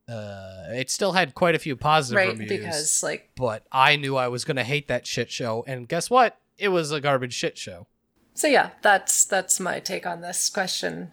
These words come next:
Speaker 2: is, like, I've thought about, you know, posting that, but also I don't know if you're gonna take it up because a lot of people, it's, it's a well-reviewed game, generally, and a popular
Speaker 1: Yeah.
Speaker 2: game.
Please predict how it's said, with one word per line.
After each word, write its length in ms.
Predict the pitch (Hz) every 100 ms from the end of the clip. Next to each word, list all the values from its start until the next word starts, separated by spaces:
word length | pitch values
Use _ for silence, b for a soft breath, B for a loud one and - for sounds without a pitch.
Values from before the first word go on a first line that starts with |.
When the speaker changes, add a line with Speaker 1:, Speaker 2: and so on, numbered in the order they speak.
| 180
Speaker 2:
is, 380 | 180 139 147 -
like, 260 | - - -
I've 240 | 180 202 190 - _
thought 240 | 208 196
about, 400 | 196 185 190 -
you 80 | 202
know, 120 | 185 185
posting 400 | 208 214 220 202
that, 280 | 202 202
but 140 | - 214
also 440 | 247 262 - 240
I 180 | 240 -
don't 160 | - 247
know 160 | 247
if 140 | 240 247
you're 80 | 226
gonna 160 | 226
take 180 | 226 220
it 80 | 247
up 240 | 269 -
because 480 | 226 208 208 202 196
a 60 | 185
lot 180 | 180
of 80 | 180
people, 420 | 180 170 175 175 B B B B
it's, 260 | 160 -
it's 220 | - 180
a 120 | 185 170
well-reviewed 720 | 165 165 185 175 175 180 175
game, 480 | 170 160 160 170 185 _ - _ - - 175
generally, 580 | 170 165 160 160 165 - _ _ _ _
and 400 | - - - - - _ _ _ _
a 80 | 165
popular 400 | 165 170 - 160
Speaker 1:
Yeah. 40 | 160
Speaker 2:
game. 380 | 165 160 180